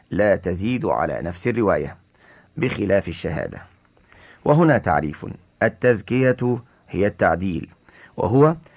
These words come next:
أن ينسب إلى قائل ما يقبل لأجله قوله من فعل الخير والعفة والمروءة والتدين بفعل الواجبات وترك المحرمات ونحو ذلك. والجرح هو ضد التزكية،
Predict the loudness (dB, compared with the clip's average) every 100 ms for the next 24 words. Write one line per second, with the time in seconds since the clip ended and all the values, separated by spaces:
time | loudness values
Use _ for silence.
0 | -20 -6 -4 0 -2 0 0 2 2 2
1 | 2 0 2 2 4 4 2 0 -6 _
2 | _ _ 0 2 2 0 -4 -4 0 2
3 | 4 2 0 0 0 -2 -2 -2 0 2
4 | 0 0 -2 -2 -4 0 2 2 -2 0
5 | 0 2 -2 -4 -6 -6 -2 -2 -2 -4
6 | -4 -4 -4 -2 0 0 -2 -2 -2 0
7 | 2 2 4 2 0 -12 -20 -20 -10 -4
8 | 0 2 2 -2 -4 -6 -8 -10 _ -20
9 | -8 -4 -2 -2 -4 -6 -2 0 2 0
10 | 0 -2 -2 -2 -6 -6 -10 -18 _ -20
11 | -20 -20 -2 0 0 2 0 2 0 -2
12 | _ _ -2 2 2 2 -4 -4 -4 -4
13 | -2 -2 -2 -4 -4